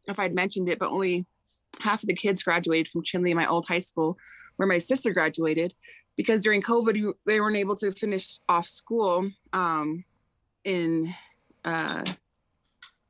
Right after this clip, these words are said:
to be there at school. So they all had to do it online, but most of the people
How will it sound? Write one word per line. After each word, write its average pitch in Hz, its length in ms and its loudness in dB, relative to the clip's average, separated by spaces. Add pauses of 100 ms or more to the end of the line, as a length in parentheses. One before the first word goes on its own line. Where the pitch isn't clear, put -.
(160)
to 196 80 0
be 226 180 2
there 185 180 4
at 160 100 0
school. 208 360 0
So 196 120 -2
they 180 140 4
all 180 140 4
had 185 180 0
to 190 80 -6
do 190 140 0
it 185 80 2
online, 180 420 2
but 165 160 -4
most 180 260 -4
of 196 60 -14
the 190 80 -4
people 185 500 -2